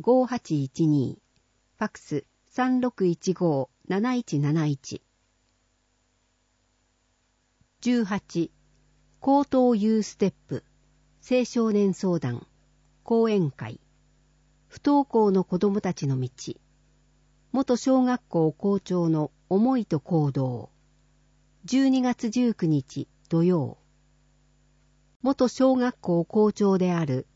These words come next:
渡辺正彦さんを講師に迎え、約十年前に開校したボランティアスクール、横浜緑の学校ひまわりでの体験などを踏まえ、子どもたちを取り巻く環境や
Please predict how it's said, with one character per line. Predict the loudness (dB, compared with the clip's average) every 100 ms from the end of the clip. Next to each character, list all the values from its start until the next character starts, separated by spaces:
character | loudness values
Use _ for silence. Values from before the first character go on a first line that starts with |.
| _ _
渡 | -8 -4 -2
辺 | -2 0 0
正 | 0 -4
彦 | -8 -4 -4
さ | -2 -2
ん | 0
を | -2
講 | -2 -2
師 | -2 -2
に | -2 -2
迎 | -4 -4 -6
え、 | -6 -12 _ _ _ _ _ _ _ _ -6
約 | -4 0 0
十 | 0 2
年 | 2 2 2
前 | 2 0
に | -2
開 | -4 -4 -4
校 | -2 0 0
し | -4
た | -8 -8 -8 _
ボ | -2 0
ラ | 0
ン | -2
テ | -2
ィ | -2
ア | -2
ス | -8
ク | -2
ー | 0 0
ル、 | -4 -10 _ _ _ _ _ _ _ _
横 | -6 0 0
浜 | 0 0 -2 -4
緑 | -2 2 2 2
の | 2
学 | 0 -4 -6
校 | -4 0 0 -4 _
ひ | 0
ま | 0 2
わ | 0
り | -4 -8 -16 _ _ _ _ _
で | 0
の | 2
体 | 0 -2 -2
験 | 0 0
な | 0 -2
ど | -2 -2
を |
踏 | -2 0
ま | 0
え、 | -2 -8 _ _ _ _ _ _ _ _
子 | -2
ど | 0
も | 2 0
た | -2
ち | 0
を | 0
取 | 0 -2
り | 0
巻 | -2 -4
く |
環 | -4 -2 -2
境 | -2 -2 0
や | -2 -4